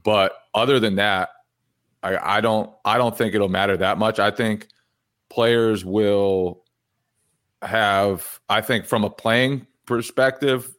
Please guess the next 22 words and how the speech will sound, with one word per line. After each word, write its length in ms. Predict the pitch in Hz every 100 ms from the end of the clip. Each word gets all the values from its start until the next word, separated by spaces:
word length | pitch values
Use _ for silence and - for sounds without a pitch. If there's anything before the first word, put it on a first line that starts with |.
| _
it'll 220 | 110 107
be 360 | 92 104 104 101
pretty 360 | - 113 107 107
similar. 640 | - 101 104 117 120 123 - _ _ _ _ -
But 300 | 120 - 98
the 140 | 107
moments 680 | 104 113 147 175 123 107 -
that 160 | 113
you 140 | 110 92
get 360 | 107 123 73
with, 360 | 104 107 - -
with 320 | 113 113 113
the 100 | 104
crowd, 640 | - - 104 98 85 78 - -
and 160 | 107
especially, 420 | 113 - 139 143 143
like, 160 | 120 117
I'm 180 | 131
thinking 320 | 127 139 120 - - _
when 240 | 123 117
Damian 460 | 123 123 139 127 107
Lillard 500 | 110 120 110 101